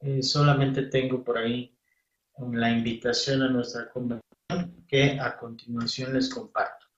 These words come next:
Entonces, permítanme un segundo en lo que preparo esto y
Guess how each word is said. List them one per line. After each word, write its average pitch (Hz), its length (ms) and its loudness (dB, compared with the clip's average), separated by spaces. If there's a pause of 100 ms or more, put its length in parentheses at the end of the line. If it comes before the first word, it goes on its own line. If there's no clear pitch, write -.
(340)
Entonces, - 640 -2 (320)
permítanme 147 640 6
un 143 80 10
segundo 147 340 8
en 139 80 6
lo 127 100 4
que 120 80 -4
preparo 165 460 8
esto 202 520 6
y 185 460 4